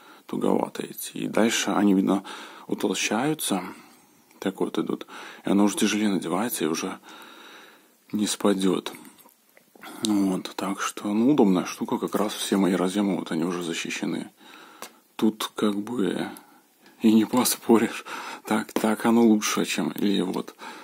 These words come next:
так оно будет храниться. Или всё-таки, всё-таки с колпачками.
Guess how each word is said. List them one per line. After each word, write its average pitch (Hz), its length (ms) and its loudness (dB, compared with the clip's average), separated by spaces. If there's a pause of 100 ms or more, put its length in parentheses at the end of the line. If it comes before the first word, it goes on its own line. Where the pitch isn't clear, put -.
(100)
так - 220 -6
оно 139 120 4
будет 98 180 0
храниться. - 600 -2 (760)
Или 98 240 0
всё-таки, 95 600 -6 (500)
всё-таки - 340 -8
с - 80 -6
колпачками. - 720 -4